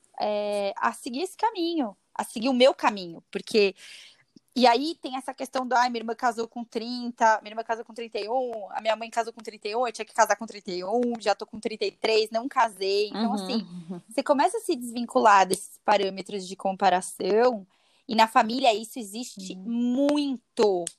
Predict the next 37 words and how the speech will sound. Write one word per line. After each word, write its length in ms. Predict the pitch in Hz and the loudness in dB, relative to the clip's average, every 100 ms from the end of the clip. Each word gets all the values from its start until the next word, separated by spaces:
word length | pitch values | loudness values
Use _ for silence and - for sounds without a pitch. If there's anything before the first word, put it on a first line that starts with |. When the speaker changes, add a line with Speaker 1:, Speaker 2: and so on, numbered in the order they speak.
| _ | _
Speaker 1:
muito, 800 | 220 233 247 240 220 _ 190 170 | -6 -4 -2 -4 -6 _ -4 -4
assim. 400 | 170 - 175 180 | -6 -10 -8 -6
Eu 100 | 196 | 2
vejo 300 | 220 247 269 | 2 2 0
isso 340 | 240 - 302 - | -2 -6 -10 -10
na 160 | 247 262 | -2 0
minha 140 | 277 | 0
Speaker 2:
Uhum. 60 | 208 | -2
Speaker 1:
casa, 440 | - 208 240 220 190 | 4 6 6 4 -6
o 20 | |
exemplo 440 | 185 190 220 - 277 - | -10 -10 -14 -14 -14 0
próprio 360 | 226 220 214 | 2 2 -2
aqui 160 | 196 - | -18 -16
da 120 | 190 | -16
minha 120 | 185 | -16
irmã, 160 | 185 170 175 | -16 -12 -12
entendeu? 540 | 175 180 185 190 202 - - - - - | -14 -20 -10 -8 -8 -16 -20 -20 -20 0
É, 640 | 190 190 196 196 190 190 | 4 4 6 4 4 0
e 80 | 226 | -2
eu 80 | 233 | -4
comecei 460 | 302 277 285 302 339 | -2 -4 -4 -4 -2
a 80 | |
me 180 | 320 302 | -4 -6
desvincular, 600 | 240 226 233 220 226 226 - | -8 -10 -10 -2 4 4 4
e 40 | |
isso 180 | 180 175 | -2 -8
Speaker 2:
Uhum. 80 | 170 | -12
Speaker 1:
fo-, 80 | |
pra 220 | 185 247 240 | -4 -2 -2
mim 180 | 247 | -6
foi 160 | 277 269 | -6 -6
uma 160 | 247 247 | -6 -6
salvação, 640 | 247 240 262 - 202 190 | -8 -8 -12 -8 -8 -8
assim. 300 | 196 - 196 | -16 -16 -14
Foi 180 | - 226 | 0 2
até 240 | 226 294 | 4 2
uma, 260 | 349 349 | 2 0